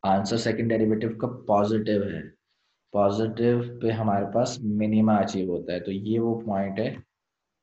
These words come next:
ये वो particular point है जिस point पे हमें अचीव क्या हो रहा है, मिनिमा। मिन-, sorry, गलत बना दिया मैंने।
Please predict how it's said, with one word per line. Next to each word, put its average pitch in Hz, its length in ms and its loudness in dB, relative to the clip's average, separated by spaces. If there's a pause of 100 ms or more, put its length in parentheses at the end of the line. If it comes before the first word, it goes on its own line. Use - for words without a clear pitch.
(880)
ये 107 180 -4
वो 110 100 -4
particular 104 580 -6
point 95 380 -4
है - 280 -12 (420)
जिस 110 140 -8
point 107 360 -4
पे 107 60 -2
हमें 113 160 -2
अचीव 113 400 -4
क्या 113 120 -2
हो 110 120 -2
रहा 120 120 -2
है, 117 60 -4
मिनिमा। 101 600 -4 (1300)
मिन-, 98 680 -10
sorry, 95 320 -4 (960)
गलत 98 260 -4
बना 101 240 -4
दिया 104 180 -6
मैंने। 107 360 -8